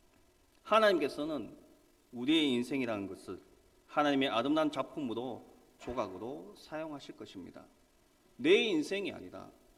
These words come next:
하나님이 나에게 청지기 정신으로 맡겨주신 인생이란 것이죠. 이제 말씀으로 돌아가서 우리 하나님께서 이스라엘 백성들에게 역사를 어떻게 이끄셨는지를 한번 살펴보고자 합니다.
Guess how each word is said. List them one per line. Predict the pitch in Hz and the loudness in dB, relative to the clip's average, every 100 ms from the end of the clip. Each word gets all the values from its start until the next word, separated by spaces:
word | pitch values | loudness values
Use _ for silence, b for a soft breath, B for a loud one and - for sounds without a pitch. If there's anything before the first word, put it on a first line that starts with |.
| _ - | _ -6
하나님이 | - 226 196 175 175 | -2 0 2 0 -2
나에게 | 139 139 127 123 98 - - _ _ _ _ _ _ _ - | -2 -2 -4 -8 -10 -12 -20 _ _ _ _ _ _ _ -14
청지기 | - 175 185 233 180 | -4 -2 -2 -4 -4
정신으로 | 127 123 135 110 92 | -6 -8 -8 -10 -10
맡겨주신 | - 120 - 123 107 110 131 107 - | -10 -10 -8 -10 -8 -10 -10 -12 -14
인생이란 | 107 107 107 160 127 104 | -14 -12 -12 -10 -10 -12
것이죠. | 95 - - 85 - _ _ _ _ _ _ _ _ _ _ _ _ _ _ _ _ _ _ - | -16 -18 -20 -20 -20 _ _ _ _ _ _ _ _ _ _ _ _ _ _ _ _ _ _ -4
이제 | 147 190 | 4 8
말씀으로 | 147 160 190 175 | 8 6 2 0
돌아가서 | 160 156 147 151 | 2 4 4 2
우리 | 139 147 | 0 0
하나님께서 | 165 175 151 131 139 143 127 117 - - | 2 0 0 -4 -4 -4 -4 -6 -14 -12
이스라엘 | 131 - 170 165 | -8 0 0 2
백성들에게 | 147 - 156 127 117 120 113 101 | -2 -2 -2 -2 -2 -2 -2 -2
역사를 | 113 - 127 | -4 -4 -4
어떻게 | 143 - 180 135 | -4 -6 -6 -6
이끄셨는지를 | 113 - 151 143 131 113 104 | -8 -10 -10 -6 -6 -6 -10
한번 | 104 101 135 175 - | -8 -8 -8 -10 -16
살펴보고자 | - 147 135 113 110 107 | -12 -10 -8 -8 -10 -10
합니다. | 98 98 95 | -10 -12 -14